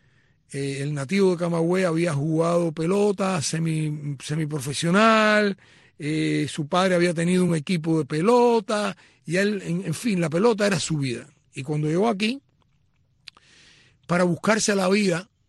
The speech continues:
pues, eh, empezó a trabajar de carnicero.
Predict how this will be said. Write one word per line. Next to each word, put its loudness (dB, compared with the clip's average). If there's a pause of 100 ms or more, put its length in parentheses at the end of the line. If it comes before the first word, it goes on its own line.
(220)
pues, -6
eh, -10
empezó -8
a -8
trabajar -2 (640)
de -8
carnicero. -8